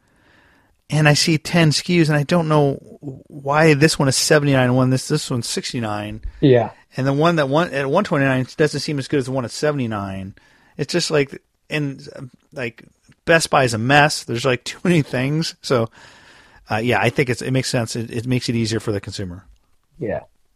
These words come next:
Speaker 1: And so, talk about your guys' retail distribution strategy or your distribution strategy. I mean, I did think you do an, a massive amount of volume through Amazon, but it, it seems like this would be a nice device,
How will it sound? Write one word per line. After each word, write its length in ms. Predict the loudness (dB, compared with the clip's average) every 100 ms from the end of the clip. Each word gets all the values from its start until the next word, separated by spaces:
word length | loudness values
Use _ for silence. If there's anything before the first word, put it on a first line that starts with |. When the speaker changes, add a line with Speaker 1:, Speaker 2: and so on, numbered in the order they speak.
| _ -20 -20 -20 _ -8
Speaker 1:
And 120 | 0
so, 240 | 2 2 _ _ _ _ _ _ -12 -10 -10 -8
talk 220 | -2 0
about 340 | 4 4 4 -2 _ -6
your 280 | 0 4
guys' 320 | 4 4 2 2
retail 380 | 0 4 2
distribution 460 | 2 -2 -2 -2 -4
strategy 400 | -2 -2 0 -2
or 60 | -2
your 140 | -4
distribution 460 | -4 -4 -4 -6 -8
strategy. 400 | -6 -6 -4 -4
I 60 |
mean, 100 | -2
I 60 | -2
did 240 | -2 -8
think 180 | -6 -4
you 80 | 0
do 100 | 2
an, 240 | 2 -2 -8
a 220 | -14 -8
massive 440 | 0 2 2 0 -2
amount 260 | -2 -2
of 40 | 0
volume 240 | -2 -2
through 160 | -6 -4
Amazon, 640 | -4 -4 -4 -6 -8 -10 _ _ _ _ _ _ -2
but 180 | 0 2
it, 160 | -2
it 140 | -4 -6
seems 240 | -2 2
like 120 | 2
this 180 | 2 -2
would 100 | 0
be 100 | 0
a 60 | 0
nice 280 | -2 -2 -2
device, 460 | -2 0 -2 -6